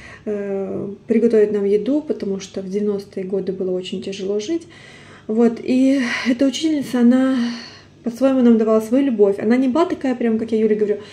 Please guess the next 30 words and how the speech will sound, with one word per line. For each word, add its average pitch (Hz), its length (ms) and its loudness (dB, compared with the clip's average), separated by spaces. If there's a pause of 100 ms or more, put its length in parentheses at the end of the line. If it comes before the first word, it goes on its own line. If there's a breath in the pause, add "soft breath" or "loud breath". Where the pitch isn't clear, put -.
(160 loud breath)
сладкая-сладкая. 233 1160 0
Вот, 185 140 -10
э, - 240 -6
первая 440 260 8
учительница, 220 340 0
да, 208 120 0
она 190 100 -2
такая 208 200 -6
была 208 180 -2
сладкая, 311 480 -4
она 262 80 -2
такая 226 220 -6
была 208 200 -2
вся 208 160 -6
правильная, 285 520 -2
положительная 277 760 2
<laughs> - 80 -6
и 233 180 4
всё 262 200 -2
вот 247 160 -2
такое, 196 380 -4
да. 220 140 -4 (840 loud breath)
А 220 100 2
вторая, 381 500 6
она - 80 6
такая 320 200 2
была, 330 200 6
например, 294 380 0
как - 220 -4
я. 220 180 4